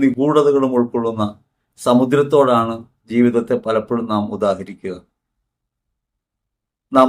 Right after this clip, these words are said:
മനസ്സിലാക്കി വരുന്നതിനേക്കാൾ കൂടുതൽ മനസ്സിലാകാത്ത കാര്യങ്ങളാണ്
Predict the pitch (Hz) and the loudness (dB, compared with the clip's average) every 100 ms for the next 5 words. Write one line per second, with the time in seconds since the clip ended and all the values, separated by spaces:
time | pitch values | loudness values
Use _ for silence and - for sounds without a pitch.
0 | 131 131 135 139 135 147 127 123 131 123 | 4 0 2 4 4 2 0 2 2 2
1 | 127 123 131 127 127 131 131 123 98 - | 2 2 0 0 0 -2 0 0 -2 -6
2 | _ _ _ _ - 117 123 131 127 123 | _ _ _ _ -4 -2 0 2 2 4
3 | 120 135 117 117 131 131 120 110 117 | 2 2 0 2 2 2 0 0 -2